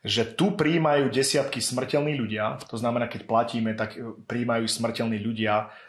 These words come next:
Tam zase ten, a tam je znamená v nebi,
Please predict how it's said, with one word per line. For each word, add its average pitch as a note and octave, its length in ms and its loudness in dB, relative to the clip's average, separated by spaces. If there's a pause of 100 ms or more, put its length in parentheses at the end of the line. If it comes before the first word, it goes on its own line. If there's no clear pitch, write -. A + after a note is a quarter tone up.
(160)
Tam C#3 480 2 (240)
zase A#2+ 400 0
ten, A#2+ 380 0
a A2+ 120 -8
tam B2+ 300 2
je A#2 100 0
znamená A2+ 440 0
v A2 100 -4
nebi, A2 220 0